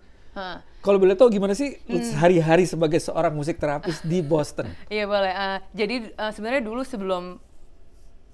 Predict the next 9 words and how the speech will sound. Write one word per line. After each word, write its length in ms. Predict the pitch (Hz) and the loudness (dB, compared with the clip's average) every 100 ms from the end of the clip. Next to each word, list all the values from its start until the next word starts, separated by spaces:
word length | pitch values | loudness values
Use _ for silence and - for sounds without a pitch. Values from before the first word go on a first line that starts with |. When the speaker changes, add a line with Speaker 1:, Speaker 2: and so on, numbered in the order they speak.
| - - - | -20 -20 -10
Speaker 1:
pandemi 360 | 208 190 190 202 | -6 -4 -6 -4
dan 280 | 185 190 - - - - | -4 -6 -14 -20 -20 -10
waktu 220 | 196 190 | -8 -4
aku 320 | 196 185 190 - | -6 -4 -8 -10
internship, 360 | 190 185 240 233 - - | -12 -12 -12 -12 -18 -20
saya 200 | - 214 | -6 -4
pernah 360 | 226 220 202 190 | -2 -2 -2 -4
di 160 | 180 180 | -2 -4
hospital 680 | 185 - 180 202 220 220 | -4 -6 -6 -2 -2 -4